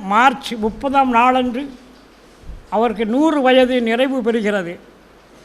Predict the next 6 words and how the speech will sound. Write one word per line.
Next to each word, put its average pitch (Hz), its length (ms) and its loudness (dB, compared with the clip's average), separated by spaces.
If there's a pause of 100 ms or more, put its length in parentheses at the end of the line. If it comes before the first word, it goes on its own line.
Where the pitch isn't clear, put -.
(280)
அவரை 240 400 2
கொண்டாட 269 460 6
வேண்டும் 262 320 4
என்று 247 300 2
பொதிகை 247 380 -2
தமிழ்ச்சங்கம் 226 800 0